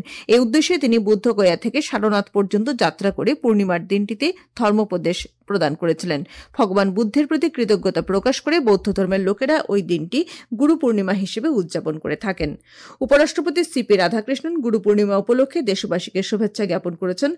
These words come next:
সামাজিক মাধ্যমে এক বার্তায় উপরাষ্ট্রপতি বলেন যে ভারতীয় সংস্কৃতিতে গুরুরা অতি উচ্চ আসন লাভ করে থাকেন। তিনি বলেন যে গুরুরা শুধু শিক্ষাই প্রদান করেন না, তারা মানুষকে সত্য,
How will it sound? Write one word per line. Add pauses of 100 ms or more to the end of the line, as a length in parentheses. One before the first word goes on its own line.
(240)
সামাজিক
মাধ্যমে
এক
বার্তায়
উপরাষ্ট্রপতি
বলেন (320)
যে
ভারতীয়
সংস্কৃতিতে (180)
গুরুরা (120)
অতি
উচ্চ
আসন
লাভ
করে
থাকেন। (120)
তিনি
বলেন
যে
গুরুরা
শুধু
শিক্ষাই
প্রদান
করেন
না, (360)
তারা
মানুষকে (160)
সত্য,